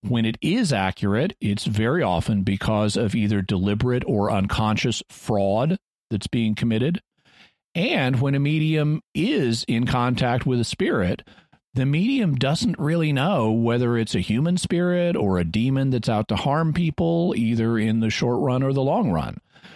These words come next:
Thus, it makes sense for God to forbid this practice. It's unreliable, frequently misleading, and even dangerous. It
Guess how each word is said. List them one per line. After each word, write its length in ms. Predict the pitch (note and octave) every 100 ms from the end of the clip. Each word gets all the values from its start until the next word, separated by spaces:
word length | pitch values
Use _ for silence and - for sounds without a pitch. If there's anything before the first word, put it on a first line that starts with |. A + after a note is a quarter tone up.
| - _
Thus, 340 | A#2 C3 D3+ -
it 160 | - D3+
makes 260 | D#3+ F3+ -
sense 400 | - B3 A#2 -
for 220 | - A#2+
God 360 | A#2 A2 A#2+ -
to 140 | A2+
forbid 360 | - G#2+ G#2 G2
this 160 | G#2
practice. 500 | - E3 D3 C2+ - F#4
It's 260 | G2+ - -
unreliable, 920 | B2 D3+ D#3+ D3 A2 G2+ G2 G2 D#3+ - - - -
frequently 720 | - - C3 G3+ B2+ A2+ G#2+
misleading, 680 | F#2+ F#2 - G2 E2 F#2 B2
and 200 | A2 A2
even 260 | A2+ A#2+
dangerous. 720 | A#2 C3+ F3 A#2+ C#2 - - -
It 240 | G2 G#2